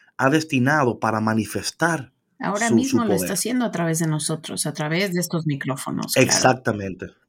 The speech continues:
Speaker 1: exactamente. Tuvimos que decidir hacer estas cosas, ¿verdad? Y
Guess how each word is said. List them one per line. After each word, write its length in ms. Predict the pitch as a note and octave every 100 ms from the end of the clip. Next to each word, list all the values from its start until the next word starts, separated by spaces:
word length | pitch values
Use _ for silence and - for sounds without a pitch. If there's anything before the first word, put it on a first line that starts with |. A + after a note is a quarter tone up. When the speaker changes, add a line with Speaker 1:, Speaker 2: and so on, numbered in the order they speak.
| _
Speaker 1:
exactamente. 760 | A2+ - B2 C3 A2 F#2 F#2 - - -
Tuvimos 340 | B2+ C#3 D#3+
que 140 | - A#2+
decidir 720 | D3+ - C#3 C3+ C3 C3 A#2
hacer 280 | G#2+ F#2+ A2+
estas 260 | A#2+ B2+ B2
cosas, 380 | A2 G2 - F#2+
¿verdad? 340 | G2 A2 C3+
Y 180 | A#2+ G2+